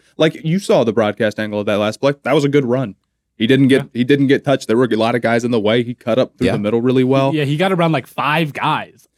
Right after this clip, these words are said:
Speaker 2: untouched.
Speaker 3: And he's, he's got a thousand yard seasons, I think, six years in a row.
Speaker 1: Yeah, yeah. He's
Speaker 3: He's
Speaker 1: now
Speaker 3: statistically, he's gonna make another All-Pro, and that'll give him five?
Speaker 1: Yeah, he's
Speaker 3: More than
Speaker 1: five.
Speaker 3: Gronk.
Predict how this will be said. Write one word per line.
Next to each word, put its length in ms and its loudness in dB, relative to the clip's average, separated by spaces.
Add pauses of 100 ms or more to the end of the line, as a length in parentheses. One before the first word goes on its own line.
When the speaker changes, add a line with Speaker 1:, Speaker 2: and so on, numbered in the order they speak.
Speaker 2:
untouched. 680 0
Speaker 3:
And 160 2
he's, 340 2
he's 280 -2
got 320 -2 (140)
a 40 0
thousand 360 0
yard 180 0
seasons, 400 -2
I 80 -4
think, 300 -8
six 400 -4
years 240 2
in 80 -4
a 80 -2
row. 340 -2
Speaker 1:
Yeah, 360 0
yeah. 180 2
He's 140 0
Speaker 3:
He's 80 6
Speaker 1:
now 80 4
Speaker 3:
statistically, 800 0
he's 120 2
gonna 120 2
make 120 0
another 240 0
All-Pro, 520 2
and 100 0
that'll 240 -4 (120)
give 140 -2
him 240 -4
five? 800 -4 (160)
Speaker 1:
Yeah, 180 0
he's 180 2
Speaker 3:
More 200 4
than 140 2
Speaker 1:
five. 80 0
Speaker 3:
Gronk. 340 0